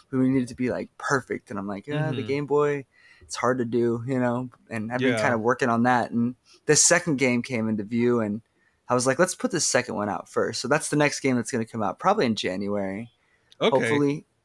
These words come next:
Speaker 2: Sweet. So not too long out on that one.
Speaker 1: Yeah. I mean, I have seven games right now that I'm planning on publishing, and two of them are indie games, and five of them are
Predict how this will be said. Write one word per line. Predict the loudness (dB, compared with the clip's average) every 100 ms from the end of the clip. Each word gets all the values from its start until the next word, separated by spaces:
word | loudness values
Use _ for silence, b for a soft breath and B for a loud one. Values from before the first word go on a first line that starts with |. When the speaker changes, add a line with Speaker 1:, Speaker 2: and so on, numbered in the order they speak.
| _ _ _
Speaker 2:
Sweet. | -12 -4 -2 -2
So | -2
not | 2 2 0
too | -2 2
long | 4 4 0 -4 -4
out | -2 -2 -2
on | -4 -4 -4
that | -8 -8
one. | -10 -10 -14 _ _ _ -12
Speaker 1:
Yeah. | -2 4 6 6 2 2
I | 2
mean, | 4
I | 6
have | 4 4
seven | 2 4 4 4 6 4 4
games | 4 4 2 2
right | 2
now | 2 2
that | 2
I'm | 0
planning | -2 -2 -2 -4
on | -4
publishing, | -6 -4 -6 -6 -6
and | -6 -6
two | -2 4 4
of | 4
them | 2
are | 2 0
indie | -2 -2
games, | -2 -2 -2 -6 -10 b b b
and | -12 -6
five | 2 4 4
of | -2 -2
them | 0 2
are | 2 0 -2